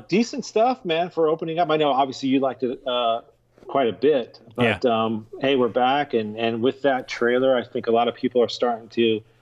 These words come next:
Speaker 1: kinda come, not necessarily come back, but go, "Okay, we, we need to check this thing out." You know, obviously, there,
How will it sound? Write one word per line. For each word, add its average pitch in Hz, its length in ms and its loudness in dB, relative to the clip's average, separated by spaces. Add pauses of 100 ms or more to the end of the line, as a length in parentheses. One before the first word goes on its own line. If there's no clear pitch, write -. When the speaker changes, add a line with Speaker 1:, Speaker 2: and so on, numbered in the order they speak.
(720)
Speaker 1:
kinda 143 160 0
come, 127 320 -2
not 175 360 2
necessarily 143 320 2
come 120 240 -2
back, 123 280 2
but 107 100 0
go, 131 120 2
"Okay, 185 360 0
we, 277 160 -2
we 294 160 4
need 247 160 0
to 190 80 4
check - 240 -4
this - 140 -8
thing 160 200 -4
out." 160 200 2
You 104 80 4
know, 110 160 2
obviously, 143 560 0
there, 127 220 2